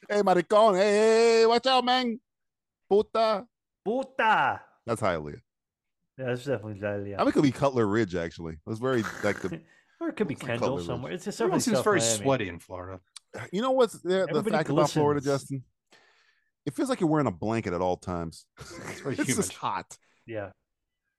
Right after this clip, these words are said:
Speaker 2: I guess
Speaker 3: He's
Speaker 2: a,
Speaker 3: like, "Fuck it,
Speaker 2: a
Speaker 3: I can't
Speaker 2: nice,
Speaker 3: let this
Speaker 2: a nice
Speaker 3: go. I
Speaker 2: wet,
Speaker 3: can't let this
Speaker 2: warm
Speaker 3: go.
Speaker 2: blanket.
Speaker 3: This is
Speaker 1: That
Speaker 3: my
Speaker 1: looks like
Speaker 3: kinda
Speaker 1: Rancho
Speaker 3: guy."
Speaker 1: Cucamonga, by the way.
Speaker 3: Oh,
Speaker 1: <laughs> That
Speaker 3: titties.
Speaker 1: looks like the Rancho.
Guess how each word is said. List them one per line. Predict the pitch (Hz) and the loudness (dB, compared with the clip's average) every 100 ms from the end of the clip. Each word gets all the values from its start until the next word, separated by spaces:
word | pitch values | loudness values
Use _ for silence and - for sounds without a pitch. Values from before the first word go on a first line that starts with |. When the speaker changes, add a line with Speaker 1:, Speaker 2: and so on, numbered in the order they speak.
| _ _ _ _ | _ _ _ _
Speaker 2:
I | 143 | -12
guess | 131 | -2
Speaker 3:
He's | |
Speaker 2:
a, | 147 | -2
Speaker 3:
like, | - | 0
"Fuck | 180 139 | 0 0
it, | 117 | 0
Speaker 2:
a | |
Speaker 3:
I | |
can't | 135 143 | 0 2
Speaker 2:
nice, | |
Speaker 3:
let | 110 156 | 2 0
this | 104 | -2
Speaker 2:
a | 131 | 0
nice | 156 165 - | 2 0 -2
Speaker 3:
go. | |
I | 127 | 0
Speaker 2:
wet, | - | 2
Speaker 3:
can't | 170 160 | 4 4
let | 156 | 4
this | 135 | 4
Speaker 2:
warm | 135 | 4
Speaker 3:
go. | 135 117 | 0 0
Speaker 2:
blanket. | 98 110 104 _ _ - | -4 -8 -12 _ _ -4
Speaker 3:
This | 185 | -2
is | |
Speaker 1:
That | 147 | 2
Speaker 3:
my | 131 | 4
Speaker 1:
looks | - | 4
like | 190 | 4
Speaker 3:
kinda | 147 | 4
Speaker 1:
Rancho | 151 147 | 2 2
Speaker 3:
guy." | 135 139 123 | 4 4 4
Speaker 1:
Cucamonga, | 131 147 113 | 2 2 2
by | 95 | 2
the | 90 | 2
way. | 90 90 82 _ - - | 0 0 -4 _ -12 -4
Speaker 3:
Oh, | |
Speaker 1:
<laughs> | - | 0
That | |
Speaker 3:
titties. | 226 - 160 175 | 2 2 2 2
Speaker 1:
looks | 165 - | 0 0
like | 160 | 0
the | 139 | 0
Rancho. | 127 135 139 117 92 101 | 0 0 0 0 -2 -2